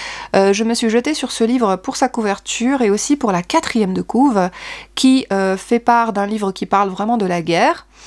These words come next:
euh, d'une, euh, jeune, euh, d'une jeune, euh,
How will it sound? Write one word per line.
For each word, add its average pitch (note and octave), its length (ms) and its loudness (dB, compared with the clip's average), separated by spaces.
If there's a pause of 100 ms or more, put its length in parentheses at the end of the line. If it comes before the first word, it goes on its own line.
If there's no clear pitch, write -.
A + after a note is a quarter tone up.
(280)
euh, F#3+ 180 2
d'une, G#3+ 380 0
euh, F3+ 440 0
jeune, A#3 380 2 (100)
euh, F3+ 460 -8 (640)
d'une F#3 320 -2
jeune, G#3+ 240 2
euh, F#3 160 0